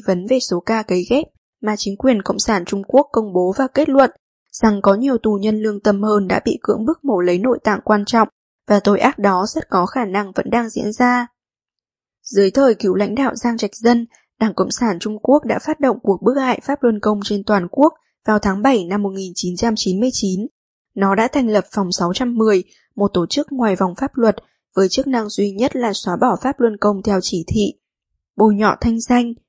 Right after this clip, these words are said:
vắt kiệt tài chính và hủy hoại thân thể các học viên. Kể từ đó, hơn bốn nghìn ba trăm học viên được xác nhận là đã thiệt mạng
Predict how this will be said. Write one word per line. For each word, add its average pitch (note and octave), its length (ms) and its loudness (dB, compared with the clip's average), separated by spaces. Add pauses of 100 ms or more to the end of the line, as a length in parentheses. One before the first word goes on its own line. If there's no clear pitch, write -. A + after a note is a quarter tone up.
(100)
vắt - 180 -2
kiệt A#3 200 2
tài F3+ 220 -2
chính F3 340 -4
và C4 80 0
hủy G#3+ 220 -4
hoại G3 300 0
thân A3 180 -2
thể G#3+ 260 2
các C4 160 -2
học B3+ 120 -6 (140)
viên. G#3+ 240 2 (800)
Kể G#3+ 200 2
từ G3 60 0 (100)
đó, F#3 400 0
hơn A#3+ 160 0
bốn F#3+ 220 0
nghìn A#3+ 220 -4
ba G#3 160 -2
trăm A3+ 240 -2
học G#3+ 100 0 (120)
viên G#3+ 180 2
được F#3+ 140 2
xác B3 220 -4
nhận B3 240 0
là F#3+ 180 -2
đã F3 240 -2
thiệt C4+ 180 0
mạng G3 260 0